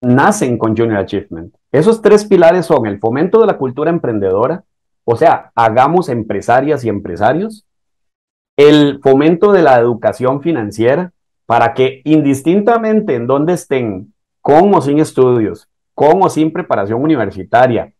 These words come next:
con o sin emprendimiento, tomen decisiones financieras acertadas. Para nadie es un secreto que la, la poca educación financiera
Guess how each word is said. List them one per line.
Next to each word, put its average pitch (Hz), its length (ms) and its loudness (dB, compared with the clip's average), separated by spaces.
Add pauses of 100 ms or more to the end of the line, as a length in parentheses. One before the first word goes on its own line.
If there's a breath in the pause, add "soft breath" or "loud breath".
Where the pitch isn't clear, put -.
(440)
con 180 500 2
o 123 160 2
sin 175 640 -2
emprendimiento, 120 1000 -2 (300)
tomen 202 360 2
decisiones 135 880 -2
financieras 113 560 -2
acertadas. 92 800 -6 (920)
Para 131 320 6
nadie 156 280 2
es 180 60 -4
un 185 120 0
secreto 196 600 -2 (380)
que 120 760 2 (240)
la, 107 560 2 (720)
la 113 260 -2
poca 208 320 0
educación 110 560 -6
financiera 175 800 2